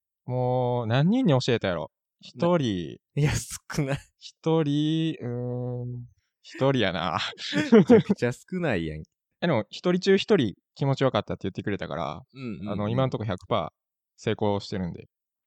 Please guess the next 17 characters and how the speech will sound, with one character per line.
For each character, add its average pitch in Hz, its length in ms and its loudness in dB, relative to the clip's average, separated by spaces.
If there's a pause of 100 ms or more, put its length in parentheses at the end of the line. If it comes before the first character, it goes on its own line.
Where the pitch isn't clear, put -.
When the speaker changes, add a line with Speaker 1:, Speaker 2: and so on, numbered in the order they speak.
Speaker 1:
僕 110 180 -4
の 101 120 0
教 98 140 -8
え 92 40 -6
子。 85 160 -10 (480)
Speaker 2:
う 147 80 -18
ん。 120 240 -10 (180)
な-、 190 160 0
な 269 80 0
ん - 20 -14
か - 100 0
さ、 - 200 -4 (160)
あ 202 120 4
る 285 180 2 (220)
程 392 60 2
度 107 140 -4
さ、 92 400 -8